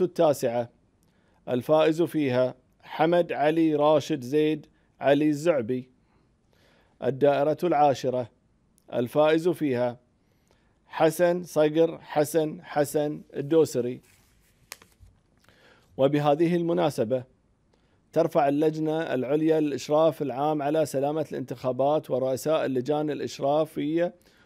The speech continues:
ولجان الاقتراع والفرز خالص التهاني والتبريكات إلى مقام سيدي حضرة صاحب الجلالة الملك حمد بن عيسى آل خليفة عاهل البلاد المعظم،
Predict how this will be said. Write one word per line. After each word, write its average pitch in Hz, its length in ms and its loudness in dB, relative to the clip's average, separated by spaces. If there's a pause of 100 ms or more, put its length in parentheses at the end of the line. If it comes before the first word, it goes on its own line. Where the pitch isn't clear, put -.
(140)
ولجان 139 480 0
الاقتراع 143 460 0
والفرز 151 580 0 (480)
خالص 170 440 4
التهاني 165 560 -2
والتبريكات 165 800 0 (440)
إلى 139 220 0
مقام 160 520 2
سيدي 170 400 -2
حضرة 160 380 -2
صاحب 170 360 -2
الجلالة 135 520 0 (480)
الملك 135 380 -2
حمد 165 380 -2
بن 143 140 -6
عيسى 151 440 0
آل 165 80 -2
خليفة 123 500 -6 (600)
عاهل 160 360 2
البلاد 147 420 2
المعظم، 143 640 -2